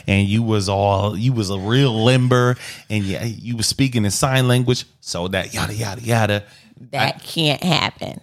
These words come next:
Speaker 2: I ain't with that.
Speaker 1: So
Speaker 2: You felt like I was checking you.
Speaker 1: I, I, I, I quickly just like, what did I say? Yep.
Speaker 2: You shut down.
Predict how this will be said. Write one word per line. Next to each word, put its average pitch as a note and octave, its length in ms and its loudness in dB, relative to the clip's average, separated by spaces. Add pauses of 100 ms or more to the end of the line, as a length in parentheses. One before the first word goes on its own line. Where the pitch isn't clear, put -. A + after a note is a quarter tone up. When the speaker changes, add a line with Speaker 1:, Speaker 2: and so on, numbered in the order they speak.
(160)
Speaker 2:
I C#3+ 220 -2
ain't D#3+ 220 -4
with G3+ 280 0
that. G2+ 400 -6 (220)
Speaker 1:
So F2+ 500 0 (460)
Speaker 2:
You F3+ 240 2
felt F3 220 0
like G3 120 0
I F#3 80 4
was E4 180 -2
checking - 460 0
you. A#2+ 240 -6 (400)
Speaker 1:
I, G#2 300 -2 (100)
I, - 240 0 (140)
I, G#2+ 120 -2 (240)
I G2+ 100 2
quickly C#3+ 320 -4
just F#2+ 140 -6
like, - 120 -14 (1080)
what C#3+ 80 -2
did D3 80 0
I B2 40 2
say? D#2 140 -4
Yep. F#2 500 0
Speaker 2:
You E3 160 -12
shut - 220 -4
down. - 260 -8